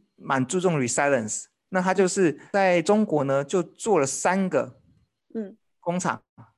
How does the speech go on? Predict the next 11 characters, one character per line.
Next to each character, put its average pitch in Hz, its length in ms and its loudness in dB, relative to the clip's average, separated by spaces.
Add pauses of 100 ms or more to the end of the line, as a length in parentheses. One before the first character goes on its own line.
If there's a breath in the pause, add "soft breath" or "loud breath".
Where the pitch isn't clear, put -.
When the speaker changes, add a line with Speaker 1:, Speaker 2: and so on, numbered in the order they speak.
(340)
Speaker 1:
在 226 160 2
日 233 180 -2
本 123 300 -2
呢， 127 180 -2
用 180 240 -4
了 127 60 -6
一 139 80 -10
个 165 100 -6
工 180 240 -4
厂。 120 300 -6 (260)
Speaker 2:
嗯。 202 300 -8